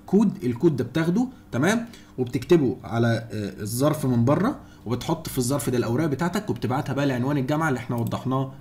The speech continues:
هنا، تمام؟ ده عنوان الجامعه، وبرده بتبعت لهم نسخه ورقيه من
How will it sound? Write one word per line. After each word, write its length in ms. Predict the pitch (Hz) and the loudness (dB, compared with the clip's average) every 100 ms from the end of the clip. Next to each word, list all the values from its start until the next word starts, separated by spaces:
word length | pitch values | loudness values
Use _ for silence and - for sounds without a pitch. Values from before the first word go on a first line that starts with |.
| - | -8
هنا، 180 | 90 87 - | -8 -8 -8
تمام؟ 240 | 110 139 | -4 -2
ده 100 | 120 | 0
عنوان 200 | 117 117 | 2 2
الجامعه، 440 | 123 143 170 208 - - | 0 0 0 0 -4 -8
وبرده 240 | 120 127 127 | -4 -2 -2
بتبعت 340 | 117 104 104 | -2 -4 -2
لهم 240 | 135 120 147 | 0 0 -2
نسخه 340 | - 156 151 - - | -2 -4 -6 -8 -10
ورقيه 500 | 113 107 - 131 131 | -6 -4 0 2 4
من 200 | 117 123 | 2 0